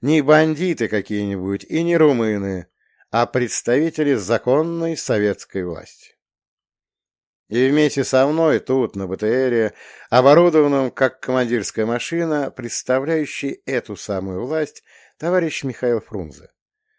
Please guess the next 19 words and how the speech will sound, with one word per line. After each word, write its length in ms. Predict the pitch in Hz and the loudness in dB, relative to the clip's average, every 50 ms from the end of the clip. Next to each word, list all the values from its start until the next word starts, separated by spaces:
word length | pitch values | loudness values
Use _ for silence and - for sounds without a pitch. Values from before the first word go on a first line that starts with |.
| _ _ - | _ _ -2
о 100 | - 123 | 0 2
котором 460 | 117 139 139 156 170 175 180 170 156 | 4 4 4 6 6 6 6 6 4
у 80 | 147 139 | 2 2
меня 260 | 139 135 139 135 135 | 2 0 0 0 -2
сложилось 540 | - - 139 135 131 147 143 139 131 - - | 0 0 0 2 2 4 2 2 0 -2 -4
очень 260 | 180 175 - - 107 | -8 -6 -6 -8 -8
хорошее 460 | - - 101 92 90 85 - - 87 | -6 -4 -4 -4 -4 -6 -8 -10 -12
впечатление, 800 | - - 98 90 - - - 101 90 90 85 85 85 85 80 - _ _ - - _ _ | -12 -12 -14 -14 -14 -14 -12 -10 -8 -8 -8 -8 -10 -12 -14 -16 _ _ -20 -20 _ _
как 220 | - 135 - - | -2 -2 0 0
об 180 | 143 131 - _ _ | -2 -2 -4 _ _
очень 360 | - 156 156 - - - 135 | -4 -4 -4 -4 -6 -8 -8
человечном 720 | 123 - - 131 127 131 131 135 131 - - - 120 117 110 | -8 -6 -2 0 0 0 0 -2 -4 -6 -6 -10 -10 -10 -10
человеке, 680 | - - 120 123 127 120 104 78 - _ - - - _ _ _ _ _ _ _ _ _ _ _ _ | -10 -8 -6 -4 -4 -4 -6 -8 -10 _ -20 -20 -20 _ _ _ _ _ _ _ _ _ _ _ _
военном 640 | - 123 165 185 202 202 185 165 147 135 120 107 | 2 4 6 6 6 4 2 2 0 0 0 -2
гении, 520 | 107 131 156 165 165 160 151 147 143 139 131 | -2 0 0 0 0 0 0 0 0 0 -2
просто 380 | - 135 151 170 - - - 131 | -2 -2 -2 -2 -2 -4 -8 -8
самородке 640 | - - 131 123 117 117 135 160 160 - - - 92 | -6 -4 -2 0 0 0 0 0 -2 -6 -10 -12 -12
из 100 | 85 80 | -10 -10
народа. 480 | 87 87 82 82 78 76 76 76 80 | -10 -10 -10 -10 -12 -12 -14 -16 -20